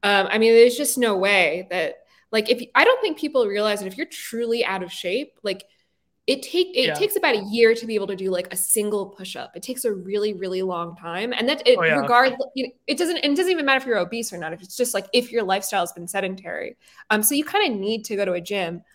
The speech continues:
Speaker 1: I remember, like, when I lived in Texas, I'd walk, like, five miles to the H E B in the heat. And I mean, like, it just, it took hours. It was, like, oh, it, you know, just back and the, the whole, the whole event was, like, that was my day. And I was exhausted by the end of it.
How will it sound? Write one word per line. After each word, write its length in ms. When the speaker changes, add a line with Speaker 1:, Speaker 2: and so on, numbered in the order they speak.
Speaker 1:
I 60
remember, 580
like, 300
when 140
I 180
lived 200
in 100
Texas, 600
I'd 80
walk, 220
like, 260
five 320
miles 520
to 60
the 80
H 320
E 100
B 420
in 140
the 80
heat. 460
And 140
I 80
mean, 180
like, 260
it 80
just, 240
it 120
took 340
hours. 680
It 80
was, 200
like, 340
oh, 240
it, 300
you 60
know, 160
just 240
back 280
and 260
the, 240
the 80
whole, 380
the 100
whole 300
event 480
was, 120
like, 180
that 180
was 160
my 140
day. 380
And 120
I 20
was 140
exhausted 520
by 140
the 100
end 180
of 100
it. 200